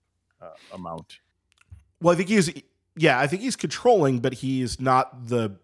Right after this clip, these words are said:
Speaker 2: like, the final word. He is
Speaker 1: Well, if
Speaker 2: responsible
Speaker 1: he's
Speaker 2: for
Speaker 1: under
Speaker 2: all the
Speaker 1: fif-,
Speaker 2: other
Speaker 1: if he's under fifty percent, he's not controlling.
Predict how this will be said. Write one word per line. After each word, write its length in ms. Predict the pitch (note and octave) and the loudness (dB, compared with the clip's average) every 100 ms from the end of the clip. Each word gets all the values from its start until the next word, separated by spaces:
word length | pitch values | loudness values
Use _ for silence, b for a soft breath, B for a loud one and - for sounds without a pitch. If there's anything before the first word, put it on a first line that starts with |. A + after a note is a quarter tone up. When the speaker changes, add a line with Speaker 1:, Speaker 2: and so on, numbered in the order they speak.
| _ | _
Speaker 2:
like, 240 | B2 A#2+ G#2+ | -4 -4 -4
the 100 | A#2 | -6
final 400 | - B2 A2 G#2 | 0 0 0 -4
word. 300 | B2+ A#2+ G#2 | -2 -2 -2
He 180 | C3 | -6
is 180 | B2 G#2+ | -6 -6
Speaker 1:
Well, 360 | A2+ G#2 D3 D3 | -10 -2 4 4
if 80 | C#3+ | 4
Speaker 2:
responsible 40 | |
Speaker 1:
he's 60 | C#3+ | 4
Speaker 2:
for 40 | |
Speaker 1:
under 140 | E3+ F3+ | 4 4
Speaker 2:
all 60 | |
the 100 | A#2 | 2
Speaker 1:
fif-, 160 | A2 D#3+ | 2 0
Speaker 2:
other 100 | F#2+ | 0
Speaker 1:
if 140 | B2+ - | -4 -4
he's 160 | B2 | -2
under 180 | F3+ D#3 | 0 0
fifty 280 | - D3 A#2+ | -2 -4 -4
percent, 400 | G#2 - A2 E2+ | -6 -2 -4 -4
he's 140 | F2 | -6
not 180 | G2 E2+ | -6 -6
controlling. 480 | E2+ - E2+ D#2 | -10 -10 -10 -10